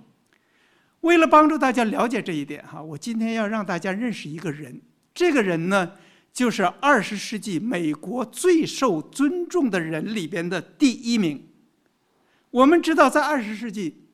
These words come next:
美国有许多受人尊重的人，其中就有什么马-，马丁·路特·金啊，呃，还有这个，呃，肯尼迪啊，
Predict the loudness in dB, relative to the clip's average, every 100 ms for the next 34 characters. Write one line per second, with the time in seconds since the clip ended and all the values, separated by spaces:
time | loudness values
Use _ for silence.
0 | _ -6 -2 -2 2 2 2 -2 -6 -10
1 | -6 -2 0 0 0 -2 -2 -2 -4 -6
2 | -12 -16 _ _ _ _ _ _ -10 -2
3 | 2 2 2 2 2 -2 -4 -6 -8 -10
4 | -10 -10 -8 -8 -6 -4 -4 -6 -10 -8
5 | -6 -6 -6 -8 -10 _ _ -20 _ _
6 | 0 2 2 0 -2 -2 -4 -4 0 2
7 | 2 0 -4 -10 -10 -4 -2 -2 -4 -10
8 | -12